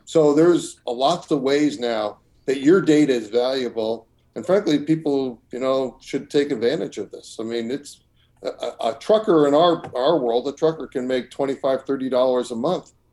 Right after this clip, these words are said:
on his data, just his driving, and people are interested, "Well, where's that trucker going?"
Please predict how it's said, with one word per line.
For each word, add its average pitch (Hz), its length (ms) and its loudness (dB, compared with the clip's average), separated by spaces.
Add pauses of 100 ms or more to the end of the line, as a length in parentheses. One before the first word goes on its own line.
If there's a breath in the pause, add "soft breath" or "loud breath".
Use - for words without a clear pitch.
(220)
on 120 160 -4
his 135 200 0
data, 143 300 2
just - 300 -6 (160)
his 151 200 -4
driving, 135 720 0 (480)
and 123 200 -6
people 151 280 2
are 135 120 4
interested, 151 480 -2
"Well, 127 140 0
where's 151 240 2
that 151 160 -2
trucker 147 320 -4
going?" 165 280 -4